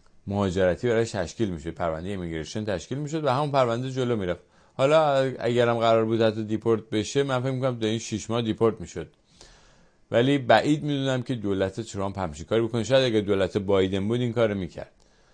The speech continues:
اه، که حالا به دلایل اون نمی‌خوام بپردازم فعلاً، ولی نظر به این که ایشون آقای پرویز ثابتی رو مصاحبه کرده و کتاب نوشته، بنابراین پروندهٔ ایشون بیشتر حالت امنیتی داره تا مهاجرتی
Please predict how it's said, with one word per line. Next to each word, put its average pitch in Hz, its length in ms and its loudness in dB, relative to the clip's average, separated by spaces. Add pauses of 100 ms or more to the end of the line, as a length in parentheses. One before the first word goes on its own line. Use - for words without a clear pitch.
(200)
اه، 90 320 -2
که 101 140 -4
حالا 98 300 0 (180)
به 95 80 -8
دلایل 87 480 0
اون 101 200 -4
نمی‌خوام 120 320 -4
بپردازم 120 680 0
فعلاً، 120 360 -2
ولی 143 460 0 (340)
نظر 104 380 4
به 117 100 0
این 113 160 -2
که 123 180 -8
ایشون 98 480 -4 (360)
آقای 95 240 0
پرویز 104 400 0
ثابتی 92 560 -4
رو 131 60 0
مصاحبه 85 520 -4
کرده 78 440 -6 (600)
و 90 120 0
کتاب 110 500 0
نوشته، 98 480 -4
بنابراین 98 560 -2
پروندهٔ 104 420 -2
ایشون 120 380 -6 (140)
بیشتر 110 360 0
حالت 104 320 -2
امنیتی 90 720 -4
داره 82 220 -2
تا 87 140 -6
مهاجرتی 80 760 -6